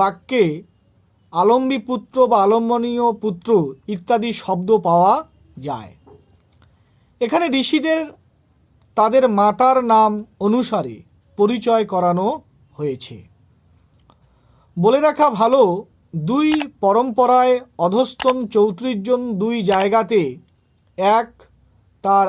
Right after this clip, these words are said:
আগে আলাদা। সাজীবী পুত্র আদিত্য ও ব্রহ্ম উভয়ই পরম্পরাতেই দীক্ষিত। সেখান থেকেই দুই পরম্পরা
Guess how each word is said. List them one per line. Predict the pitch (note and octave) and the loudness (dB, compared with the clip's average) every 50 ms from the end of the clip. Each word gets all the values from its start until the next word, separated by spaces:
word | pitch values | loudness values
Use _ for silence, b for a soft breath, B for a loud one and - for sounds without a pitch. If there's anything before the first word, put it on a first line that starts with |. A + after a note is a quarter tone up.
| F#3 - | 0 -2
আগে | F3 F3+ F3+ F#3+ F#3 F3+ F3 | -2 0 0 0 -2 -2 0
আলাদা। | E3+ E3+ F#3 F#3+ G3+ F#3+ F3+ D#3+ C#3 B2 A2+ B2+ - _ _ _ _ _ _ _ _ _ _ _ _ _ _ _ _ _ _ _ _ _ _ _ _ _ _ _ | 0 2 4 4 4 4 2 0 0 -2 -8 -16 -20 _ _ _ _ _ _ _ _ _ _ _ _ _ _ _ _ _ _ _ _ _ _ _ _ _ _ _
সাজীবী | - - G#3 G#3+ F#3+ C4+ C#4+ C#4+ D4+ | -8 -4 -4 -2 0 0 0 0 0
পুত্র | - - C#4+ B3+ - - - C#4 C4 C4 C4 | -2 -2 -8 -8 -8 -8 -2 0 0 2 2
আদিত্য | F#3+ F#3+ F#3+ G3+ C4 A#3 B3+ _ - C4+ C4+ C4 C4 B3+ | 0 -2 0 -2 -4 -6 -6 _ 0 4 4 4 4 4
ও | A#3 A3+ G#3 | 2 0 0
ব্রহ্ম | F3 E3 G3 A3 A3+ B3 A#3+ B3+ B3+ B3+ A#3 A#3+ G#3 | 2 0 0 0 0 0 2 2 2 2 2 0 -4
উভয়ই | F#3+ G#3 A#3 A#3+ C4 B3 G3 D3 B2 - _ _ _ _ _ _ _ _ _ _ _ | 0 2 2 2 2 0 -2 -4 -8 -12 _ _ _ _ _ _ _ _ _ _ _
পরম্পরাতেই | - F#3+ G#3 A3+ A#3 A#3 G3+ A#3 A3+ A3 A3 G#3+ E3+ A3+ A3+ A3+ A3+ A3 A3 A3 _ _ _ _ - B2+ | -2 0 2 2 0 0 0 2 2 4 4 2 2 2 0 0 0 -2 -8 -12 _ _ _ _ -14 -12
দীক্ষিত। | D3+ C#3+ - - - C3 B2 - A2 G#2 F#2+ - _ _ _ _ _ _ _ _ _ _ _ _ _ _ _ _ _ _ _ _ - | -12 -12 -12 -14 -18 -18 -18 -18 -20 -20 -20 -20 _ _ _ _ _ _ _ _ _ _ _ _ _ _ _ _ _ _ _ _ -6
সেখান | - A#3+ B3 - D4+ D#4+ D#4 C4 | -2 -2 -2 0 0 -2 -2 -2
থেকেই | D#4+ D4+ B3+ E4 D#4+ C#4 A3 G#3 | -4 -4 -4 -6 -6 -4 -4 -2
দুই | C4 C#4+ D4 C#4+ C4+ - | -2 -2 -2 -2 -2 0
পরম্পরা | A3 G#3+ A3 A#3+ C4+ B3+ - C4 B3+ B3+ B3+ | 0 0 0 0 -2 0 0 0 2 2 2